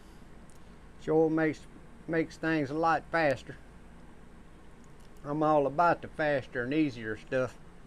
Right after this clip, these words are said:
Like I said, we don't drink tomato juice, guys. We just use it to cook with.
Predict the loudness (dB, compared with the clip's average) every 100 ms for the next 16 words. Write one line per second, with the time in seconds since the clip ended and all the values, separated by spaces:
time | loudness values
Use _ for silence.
0 | -20 -20 -20 -18 -18 -18 -18 -18 -6 6
1 | 8 8 8 8 8 8 8 8 4 2
2 | 2 -2 -2 2 2 -2 -6 -6 0 6
3 | 8 8 6 4 -2 0 -2 -2 -4 -4
4 | -4 -6 0 2 2 2 0 2 0